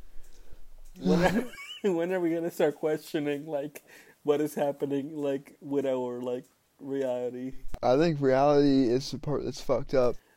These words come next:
Speaker 1: I don't know, this
Speaker 2: And us trying to bond to it is what we consider fucked up.
Speaker 1: Maybe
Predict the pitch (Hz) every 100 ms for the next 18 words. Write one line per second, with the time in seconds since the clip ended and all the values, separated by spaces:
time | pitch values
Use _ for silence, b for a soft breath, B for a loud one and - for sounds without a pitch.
0 | _ - 170 151 143 143 135 131 131 139
1 | - 151 139 135 - 147 117 113 123 127
2 | 120 127 117 110 - - - 117 123 -
3 | - 120 113 120 131 120 123 123 123 123
4 | - 127 127 - b b b b 143 165
5 | 196 185